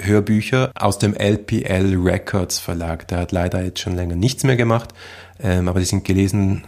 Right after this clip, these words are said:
die meisten von David Nathan, einer der tollsten Stimmen überhaupt. Das ist übrigens die Synchronstimme von Johnny Depp. Weiß nicht, ob dir der was sagt, aber das ist ein, so ein Ohrenschmeichler.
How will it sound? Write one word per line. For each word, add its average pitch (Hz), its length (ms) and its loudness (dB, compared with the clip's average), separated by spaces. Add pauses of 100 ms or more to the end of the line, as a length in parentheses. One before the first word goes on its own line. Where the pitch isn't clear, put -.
die 98 40 2
meisten 90 360 2
von 90 180 -2
David 90 320 0
Nathan, 95 500 0
einer 90 200 0
der 90 120 -4
tollsten - 440 -4
Stimmen 90 320 0
überhaupt. 90 320 -2
Das 90 80 -4
ist 92 60 -4
übrigens 92 220 -2
die - 80 0
Synchronstimme 98 800 2
von 92 180 0
Johnny 92 220 2
Depp. 98 300 -2
Weiß 101 220 -4
nicht, - 320 -4 (260)
ob 104 160 -2
dir 104 100 2
der 98 200 4
was 92 200 -2
sagt, 98 420 0
aber 92 300 0 (420)
das 95 160 -8
ist 98 160 -2
ein, 98 120 2
so - 240 2
ein 104 120 2
Ohrenschmeichler. 101 1040 0